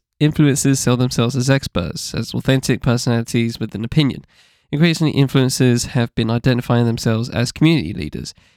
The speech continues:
indicating more consistent ma-, engagement with a particular point of view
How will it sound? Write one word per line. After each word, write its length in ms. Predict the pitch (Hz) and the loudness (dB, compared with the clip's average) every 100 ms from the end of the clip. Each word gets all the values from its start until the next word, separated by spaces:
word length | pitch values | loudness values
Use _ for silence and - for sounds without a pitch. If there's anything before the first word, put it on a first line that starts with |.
| _ | _
indicating 420 | 139 135 131 127 | -2 0 2 2
more 160 | 127 123 | 2 0
consistent 460 | 131 - 151 127 | 0 0 0 0
ma-, 120 | 123 113 | -2 -2
engagement 560 | 123 123 123 117 123 117 | -4 0 0 0 -2 -2
with 120 | 110 | -4
a 40 | - | -6
particular 360 | - 127 107 | -2 -2 -2
point 320 | - 143 135 - | -2 0 0 -2
of 80 | 127 | 0
view 260 | 135 143 | 2 2